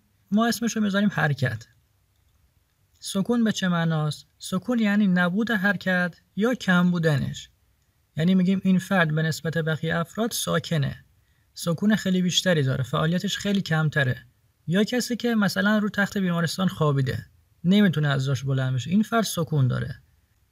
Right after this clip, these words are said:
در یک کلمه بخوایم خلاصش کنیم، یعنی استراحت کردن، یعنی نشستن، دراز کشیدن، خوابیدن، لم دادن، به هر شکلی. حالا می‌خوایم ببینیم چه تأثیری روی سلامتیمون داره و چطور باید ازش استفاده کنیم. یه بحث خیلی جذاب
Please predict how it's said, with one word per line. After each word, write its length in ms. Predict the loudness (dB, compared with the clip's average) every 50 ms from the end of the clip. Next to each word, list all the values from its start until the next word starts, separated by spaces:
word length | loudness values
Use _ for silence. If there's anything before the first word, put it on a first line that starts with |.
| -4
در 200 | 0 2 2 4
یک 160 | 4 2 2
کلمه 300 | 2 0 0 2 2 2
بخوایم 240 | 0 0 0 -2 -2
خلاصش 500 | -2 -2 -2 -2 -2 -2 0 -2 -2 -2
کنیم، 220 | -2 -4 -2 0 2
یعنی 180 | 2 2 2
استراحت 500 | 0 0 -2 -2 -2 0 0 0 0 -2
کردن، 560 | 0 0 0 2 2 2 0 0 -2 -4 -10 -14 _ _ _ _ _ _ _ _ _ _ _ _ -8
یعنی 180 | -2 0 2 4
نشستن، 760 | 4 4 2 2 2 0 0 0 -2 -2 0 0 2 2 0
دراز 340 | 0 0 0 2 0 0 -2
کشیدن، 460 | -2 -4 -2 -2 -2 0 0 0 0
خوابیدن، 640 | -2 -2 -2 -2 -2 0 -2 -2 0 2 2 2
لم 280 | 2 2 2 2 2 0
دادن، 380 | 0 0 0 0 0 0 0
به 100 | 0 0
هر 160 | 0 0 0 0
شکلی. 540 | -2 -4 -4 -4 -4 -4 -6 -8 -8 -10 -14 _ _ _ _ _ _ _ _
حالا 200 | -4 -2 0 0
می‌خوایم 320 | 0 0 0 0 2 2
ببینیم 240 | 2 2 2 2 2
چه 140 | 0 0 -2
تأثیری 380 | 0 0 0 0 0 -2 -2
روی 160 | 0 0 0 -2
سلامتیمون 760 | -2 -2 -2 -2 0 0 -2 -2 -2 -2 -2 -2 0 2 2
داره 280 | 2 2 2 2 0
و 120 | 0 -2 -2
چطور 300 | -4 -4 -4 -2 0 2
باید 160 | 2 2 2
ازش 260 | 2 2 0 0 0
استفاده 540 | 0 -2 0 0 -4 -4 -2 0 0 0 0
کنیم. 360 | 0 -2 -2 -2 -2 -2 -2
یه 120 | -2 0 2
بحث 260 | 2 2 2 2 -2
خیلی 320 | -4 -4 -2 -2 0 0
جذاب 600 | 0 2 0 0 0 -2 -2 0 0 0 -2 -4